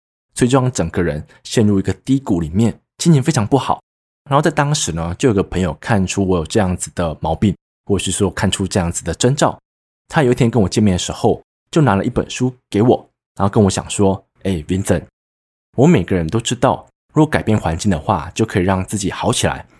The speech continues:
然后我们也都知道，我们多交几个益友，可以让自己的知识或者是智慧方面大幅提升。可是我们要忽然改变自己的环境，改变自己的朋友圈，其实没这么容易。”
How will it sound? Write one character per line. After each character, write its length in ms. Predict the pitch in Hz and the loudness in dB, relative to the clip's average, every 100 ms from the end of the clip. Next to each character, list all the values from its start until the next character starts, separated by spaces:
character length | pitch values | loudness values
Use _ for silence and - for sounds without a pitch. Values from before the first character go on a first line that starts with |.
| _ - | _ -2
然 40 | |
后 80 | 139 | 2
我 40 | |
们 40 | 135 | 2
也 60 | |
都 80 | 98 | 2
知 160 | 95 107 | -2 0
道， 280 | 123 95 - _ _ _ _ - | 0 0 -6 _ _ _ _ -2
我 60 | |
们 80 | 107 | 2
多 120 | 127 | 4
交 140 | 156 160 | 4 2
几 120 | - | 0
个 100 | 92 - | -4 0
益 140 | 139 | 0
友， 220 | 95 - - | 0 -2 -10
可 120 | - | 0
以 40 | 98 | 2
让 180 | 101 101 | 2 0
自 160 | 107 | -2
己 180 | 95 87 | -2 -2
的 260 | 82 87 85 | 0 0 0
知 200 | - 135 | 0 0
识 260 | - 120 | 0 0
或 160 | 95 104 | 2 2
者 60 | 90 | 0
是 60 | |
智 180 | - 131 | -4 0
慧 100 | 110 | 0
方 220 | - 110 | 0 0
面 240 | 110 117 - | 2 0 -2
大 100 | - | -4
幅 160 | 147 156 | -4 -4
提 140 | - | -8
升。 260 | 80 - 190 - _ _ - | -4 -2 -2 -4 _ _ -8
可 80 | 160 | 0
是 80 | |
我 60 | 196 | 2
们 100 | 156 | 2
要 0 | |
忽 160 | - 151 | 2 0
然 100 | 120 | 0
改 140 | 80 | -4
变 160 | 78 113 | 0 0
自 80 | 98 | 2
己 60 | |
的 40 | 73 | 0
环 220 | 80 82 | -2 -2
境， 220 | 117 101 | 2 2
改 120 | 82 | 0
变 160 | 76 98 | -2 -2
自 80 | 95 | -2
己 80 | |
的 60 | 82 | -6
朋 160 | - 87 | -4 -2
友 160 | 90 | 0
圈， 320 | 69 101 90 107 | 0 -2 -2 -4
其 140 | - | -2
实 40 | 87 | 0
没 100 | 90 | 2
这 80 | |
么 80 | 95 | 0
容 180 | 87 80 | 0 -4
易。” 180 | - 101 | -2 -4